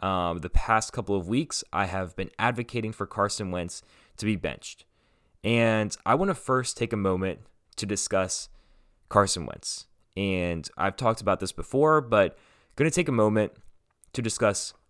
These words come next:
what I see out of Carson Wentz and where I see the situation going. So,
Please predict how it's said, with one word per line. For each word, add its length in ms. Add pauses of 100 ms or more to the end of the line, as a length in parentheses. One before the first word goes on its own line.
(260)
what 260
I 80
see 200
out 80
of 60
Carson 360
Wentz 380
and 200
where 140
I 60
see 160
the 80
situation 760
going. 320 (560)
So, 260